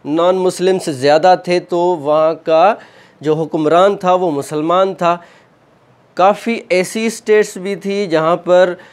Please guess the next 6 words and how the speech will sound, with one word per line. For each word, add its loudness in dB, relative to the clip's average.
अ, 2
मुसलमान 2
ज़्यादा 0
थे -2
आबादी 0
में 0